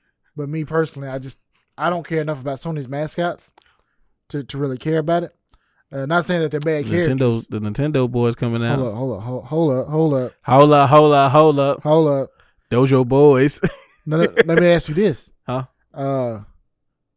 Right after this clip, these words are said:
Speaker 2: Sony ain't even got no mascot.
Speaker 1: <sighs> Are you, would you be more, I mean, are you excited for a, uh, uh, Sony All-Stars two?
Speaker 2: I played the first one. I just thought
Speaker 1: First
Speaker 2: it,
Speaker 1: one was
Speaker 2: I thought it
Speaker 1: all right.
Speaker 2: was just weird.
Speaker 1: It
Speaker 2: It
Speaker 1: was, it was
Speaker 2: just
Speaker 1: a little weird.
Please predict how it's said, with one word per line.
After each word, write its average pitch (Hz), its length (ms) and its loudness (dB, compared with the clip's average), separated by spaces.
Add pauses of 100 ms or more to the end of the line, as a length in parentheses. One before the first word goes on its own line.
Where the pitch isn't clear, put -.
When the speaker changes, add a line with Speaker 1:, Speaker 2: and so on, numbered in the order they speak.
(420)
Speaker 2:
Sony 185 260 -4
ain't 160 100 -2
even 139 100 -4
got 135 160 -4
no 113 140 -6
mascot. 107 540 -10
Speaker 1:
<sighs> - 160 -20 (680)
Are 143 140 -2
you, 165 180 2
would 151 240 -4
you 165 80 -2
be 180 140 0
more, 175 340 -4 (440)
I 143 60 -10
mean, 151 140 -6
are 143 140 0
you 165 240 -6
excited 175 420 -2
for 180 260 0
a, 170 200 -2
uh, 175 300 -4 (960)
uh, 143 420 -10 (840)
Sony 156 280 -6
All-Stars 165 400 -6
two? 208 160 -16 (240)
Speaker 2:
I - 100 0
played - 260 4
the - 60 -4
first - 320 -2
one. 185 60 -8
I 165 80 -2
just 240 160 -8
thought 165 140 2
Speaker 1:
First 240 160 4
Speaker 2:
it, - 20 -4
Speaker 1:
one 202 60 -2
was 160 80 -2
Speaker 2:
I - 60 4
thought 143 40 2
it 147 60 2
Speaker 1:
all 170 60 4
right. 175 60 6
Speaker 2:
was 165 100 2
just 156 140 -4
weird. 143 420 0
Speaker 1:
It 175 60 -2
Speaker 2:
It - 20 2
Speaker 1:
was, 180 80 2
it 175 60 2
was 170 60 -2
Speaker 2:
just 156 160 0
Speaker 1:
a 160 40 -8
little 139 140 -6
weird. 123 240 -10